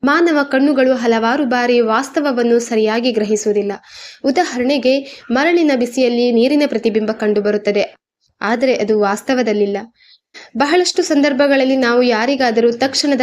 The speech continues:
ಅನಿಸಿಕೆ ಆಧಾರಿತವಾಗಿ ತೀರ್ಮಾನ ಮಾಡುತ್ತೇವೆ, ಆದರೆ ಅವರ ನಿಜವಾದ ಸ್ವರೂಪ ಅದು ಆಗಿಲ್ಲ. ಉದಾಹರಣೆಗೆ, ಒಬ್ಬ ವ್ಯಕ್ತಿ ನಗುತ್ತಾ ಇದ್ದರೂ ಅವನ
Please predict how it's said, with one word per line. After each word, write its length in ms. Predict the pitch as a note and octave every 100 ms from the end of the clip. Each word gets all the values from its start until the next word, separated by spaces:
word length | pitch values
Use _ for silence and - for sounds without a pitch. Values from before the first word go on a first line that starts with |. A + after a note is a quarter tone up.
| B3+ -
ಅನಿಸಿಕೆ 440 | A#3+ C4 B3 A#3+
ಆಧಾರಿತವಾಗಿ 960 | - G3+ G#3 A#3+ B3+ A#3+ G#3+ A#3+ A3+ B3
ತೀರ್ಮಾನ 440 | A3+ G#3+ G#3+ A#3+
ಮಾಡುತ್ತೇವೆ, 600 | A#3+ G#3 G3+ - G#3 G3+ - - - -
ಆದರೆ 300 | B3+ D4 E4
ಅವರ 240 | - C4 C4+
ನಿಜವಾದ 440 | B3+ A3+ A#3 A#3+ B3
ಸ್ವರೂಪ 440 | - B3+ A#3 A#3
ಅದು 380 | A3 G#3 G#3 A#3+
ಆಗಿಲ್ಲ. 340 | G#3+ G3+ G3+ G3+ - _ _ - -
ಉದಾಹರಣೆಗೆ, 960 | C4+ F4 E4+ C#4+ B3+ C4 C4+ C#4+ - -
ಒಬ್ಬ 120 | A#3+ C4+
ವ್ಯಕ್ತಿ 340 | C4+ D4+ F#4
ನಗುತ್ತಾ 460 | D#4 B3 D#4 - D#4
ಇದ್ದರೂ 360 | D4 A#3+ C4+ C4
ಅವನ 260 | A3 B3